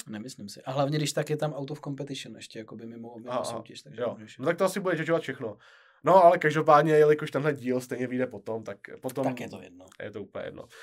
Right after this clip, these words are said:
Speaker 2: No, prostě já tam
Speaker 1: Tak
Speaker 2: mám
Speaker 1: díky,
Speaker 2: naj-
Speaker 1: že jsi mi dal zlato za, za něco, co bylo hnusně vyblenděný.
Speaker 2: <laughs> No, jako zlato to nedostane, to, no, to není asi tak dobrý. A, nebo, jako, nevím, jo, uvidíme. A, no, ale každopádně chci tím říct, že ten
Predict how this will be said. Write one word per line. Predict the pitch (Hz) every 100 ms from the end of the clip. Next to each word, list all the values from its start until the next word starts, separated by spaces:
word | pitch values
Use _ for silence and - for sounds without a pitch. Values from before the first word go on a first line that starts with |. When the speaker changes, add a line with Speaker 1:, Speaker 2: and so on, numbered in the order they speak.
| - -
Speaker 2:
No, | 151
prostě | 165 190 208
já |
tam | 196 220
Speaker 1:
Tak | 202
Speaker 2:
mám | 185
Speaker 1:
díky, | 190 196
Speaker 2:
naj- | 170
Speaker 1:
že |
jsi | 170 170
mi |
dal | 156 156
zlato | 156 156 151
za, | 143 151
za | 143
něco, | 143 143 151
co | 156
bylo | 147 156
hnusně | 147 156 - -
vyblenděný. | 185 151 180 254 175 233 247 -
Speaker 2:
<laughs> | 302 254 269 262 - _ - 175 - - 139 139
No, |
jako | 165 190 170
zlato | 139 135
to | 185 185
nedostane, | 110 120 - 147 120
to, | 113
no, | 117 123
to | 143
není | 113 101
asi | 107
tak | -
dobrý. | 120 104 98 95
A, |
nebo, | 143 208 262 -
jako, | -
nevím, | 190 160 156 139
jo, | 123
uvidíme. | 135 - 135 135 117 92 - - - - - _ _ _ _ -
A, | 131 131 131 127
no, | 139 220
ale | 196 190 180 180 - _
každopádně | - 156 170 175 175 170 160
chci | 156 156
tím | 147 160
říct, | 143
že | 135
ten | 143 143 143 143